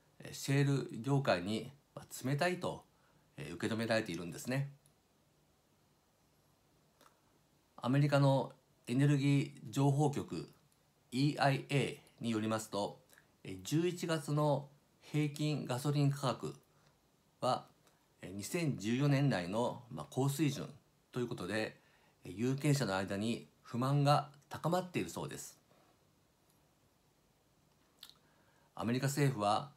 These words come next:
えー、原油高を和らげるために、まあ、オペックプラスに、えー、増産を要求しています。えー、その一方で、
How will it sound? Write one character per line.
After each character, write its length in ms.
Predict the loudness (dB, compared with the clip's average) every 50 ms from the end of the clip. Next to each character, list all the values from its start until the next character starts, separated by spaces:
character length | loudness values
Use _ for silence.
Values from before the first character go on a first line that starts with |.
| _ _ _ _ _ -16
え 60 | -14
ー、 100 | -8 -4
原 240 | 0 2 2 2 2
油 40 | 2
高 280 | 2 2 2 2 0
を 300 | 0 0 0 -2 -4 -6 -14 _ _ -4
和 160 | 0 2 4
ら 120 | 4 4 2
げ 60 | 0
る 100 | 0 -2
た 100 | -2 -2
め 100 | -4 -4
に、 340 | -4 -4 -4 -4 -6 -8 -14 -20 _ _ _ _ _ _ _ -16
ま 80 | -14
あ、 20 | -10 -8
オ 80 | -6
ペ 120 | -2 -2 -2
ッ 140 | -2 -4
ク 220 | -6 -6 -6 -6 -8 -8
プ 80 | -6 -2
ラ 100 | -2 -2
ス 140 | -2 -4 -4
に、 300 | -4 -4 -4 -4 -8 -12 _ _ _ _ _ _ _ -18
え 60 | -16
ー、 140 | -16 -8 -4
増 200 | -2 0 0 0
産 320 | 0 0 0 0 2 2
を 240 | 2 0 0 -2 -4 -6
要 200 | -4 -4 -4 -4
求 180 | -2 -4 -4
し 60 | -4 -4
て 100 | -4 -4
い 60 | -2
ま 160 | -2 -4 -4
す。 220 | -6 -10 -16 -18 -20 _ _ _ _ _ _ _ _ _ _ _ _ _ _ _ _ _ _ _ _ _ _ _ _ _ _ _ _ _ _ _ _ -20 -20 _ _ _ _ -14
え 40 | -10
ー、 20 |
そ 100 | -4 -2
の 80 | 0 2
一 180 | 2 0 0 0
方 180 | 0 0 2
で、 360 | 2 2 0 0 0 -4 -6